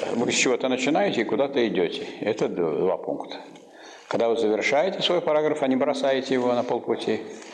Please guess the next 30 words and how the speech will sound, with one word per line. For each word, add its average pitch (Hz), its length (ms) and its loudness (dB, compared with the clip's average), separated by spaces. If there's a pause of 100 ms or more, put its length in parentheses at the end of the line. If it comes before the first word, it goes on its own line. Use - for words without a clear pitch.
(400)
это 117 220 0
вы 110 100 2
с - 60 -2
чего-то 117 280 0
начинаете 127 720 0
и 113 40 0
заканчиваете. 104 500 -2
Еще 123 180 2
два 98 160 -2
пункта. - 460 -8
Итого 117 300 0
четыре. 95 500 -2 (560)
Ну, 127 80 0
хоть 147 260 0
три 147 160 2
пункта 117 400 0
на 104 120 2
развитие 107 400 2
темы 95 300 0
должно 95 200 0
быть - 160 -2
у 113 40 2
вас 92 120 0
в - 20 -10
параграфе? 78 440 -4 (1300)
Четыре 120 340 2
плюс 113 280 0
три 185 240 0 (560)
получаем 104 420 0
семь. - 1200 2